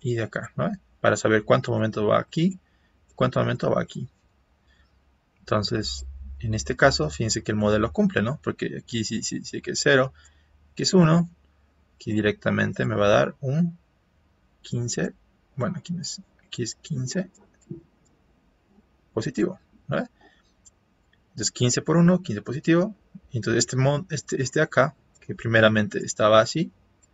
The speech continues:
un quince negativo y aquí un positivo, ¿no ve? Eh, ahora está en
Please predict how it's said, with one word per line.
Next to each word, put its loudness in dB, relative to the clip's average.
un -4
quince -4
negativo -2
y -8
aquí -14
un -14
positivo, 0
¿no -2
ve? -4
Eh, 0
ahora 8
está 0
en 2